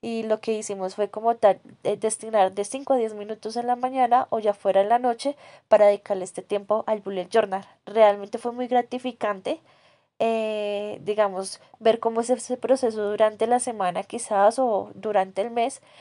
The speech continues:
y cómo esos avances que hemos tenido, ya sea poco a poco para cumplir nuestros sueños o nuestros proyectos diarios.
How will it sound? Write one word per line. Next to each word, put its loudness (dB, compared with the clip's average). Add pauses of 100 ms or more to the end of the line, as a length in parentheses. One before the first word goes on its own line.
(140)
y -6
cómo 0
esos -4
avances 2
que -8
hemos -8
tenido, -6
ya -2
sea 0
poco -8
a -14
poco -10
para 0
cumplir -12
nuestros -6
sueños -2 (320)
o 4
nuestros -2
proyectos -6
diarios. -2